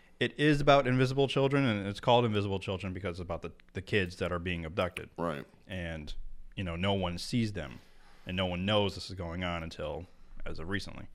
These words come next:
Speaker 1: And then I know it's not just Uganda either. It's other places
Speaker 2: Oh,
Speaker 1: that
Speaker 2: yeah.
Speaker 1: this is happening. But since he is number one on the list, I, I guess maybe what people are thinking is if, if the world can care enough to take this guy down, then
Speaker 2: Right.
Speaker 1: after, if he's,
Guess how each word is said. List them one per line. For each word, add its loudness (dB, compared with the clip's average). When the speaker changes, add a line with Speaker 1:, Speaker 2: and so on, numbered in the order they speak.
Speaker 1:
And -2
then 8
I 8
know 10
it's 4
not 8
just 0
Uganda 4
either. 2
It's 0
other 6
places -2
Speaker 2:
Oh, 12
Speaker 1:
that 8
Speaker 2:
yeah. 12
Speaker 1:
this 6
is 2
happening. 2
But -10
since -4
he 2
is 2
number 0
one 2
on 0
the -2
list, -2
I, 0
I 0
guess 2
maybe 0
what -6
people 0
are 0
thinking 0
is -4
if, -6
if -2
the 2
world 6
can 0
care 4
enough 4
to -10
take -4
this 2
guy 4
down, 2
then 0
Speaker 2:
Right. 0
Speaker 1:
after, 0
if 0
he's, -2